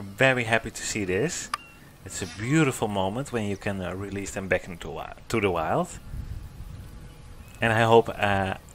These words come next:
everything goes well for this, uh, beautiful barn owl. So now back to the painting. I start out with, uh, like I said in the intro, with acrylic paints,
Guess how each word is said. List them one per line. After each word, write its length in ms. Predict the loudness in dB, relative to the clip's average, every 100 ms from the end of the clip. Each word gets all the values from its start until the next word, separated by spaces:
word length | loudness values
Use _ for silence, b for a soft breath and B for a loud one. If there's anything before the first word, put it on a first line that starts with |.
| -4 8
everything 400 | 10 10 2 6
goes 260 | 6 6 8
well 180 | 8
for 140 | 6 -4
this, 300 | -6 -6 -4
uh, 220 | -4 -6 B B B -4
beautiful 600 | 4 6 6 4 2 2
barn 320 | 2 2 -2
owl. 340 | -8 -12 -16 -18 B B B B B 4
So 180 | 4
now 240 | 8 8 8
back 240 | 8 8
to 100 | 8
the 60 | 6
painting. 400 | 8 6 4 2
I 120 | 2
start 340 | 4 2 2
out 360 | 4 4 4 4
with, 220 | 4 4 4
uh, 280 | 4 4 2
like 240 | 6 6
I 60 | 6
said 200 | 4 0
in 100 | 0
the 100 | -2
intro, 300 | 0 2 2
with 220 | 2 -2
acrylic 460 | -2 0 2 2 0
paints, 500 | 0 0 -2 -4